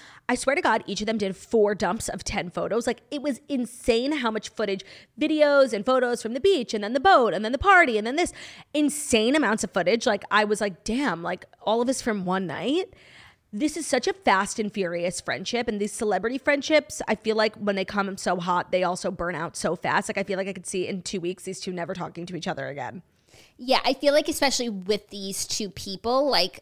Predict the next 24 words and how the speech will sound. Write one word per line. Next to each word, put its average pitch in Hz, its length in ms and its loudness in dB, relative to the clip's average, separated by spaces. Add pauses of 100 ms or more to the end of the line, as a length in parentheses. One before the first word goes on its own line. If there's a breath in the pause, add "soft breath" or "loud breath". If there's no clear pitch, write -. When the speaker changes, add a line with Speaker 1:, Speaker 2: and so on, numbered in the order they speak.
(120)
Speaker 2:
I, 185 240 4
I 208 160 0
can't 208 280 -6
think 202 200 -8
of 185 80 -8
Nicola 190 320 -4
anything 185 400 -6
other 185 240 -6
than, 170 160 -8
like, 175 200 -10
Bella 175 260 -6
Thorne's 185 460 -10
personal 196 400 -8
bully. 208 480 -4 (200 loud breath)
Speaker 1:
I 247 140 4
know. 220 100 4
Speaker 2:
And 208 480 0 (180)
Selena, 302 880 2
like, 269 240 2 (240)
you 262 160 0
know, 185 280 2
she's 247 280 -2
had 226 260 4
some 226 300 -2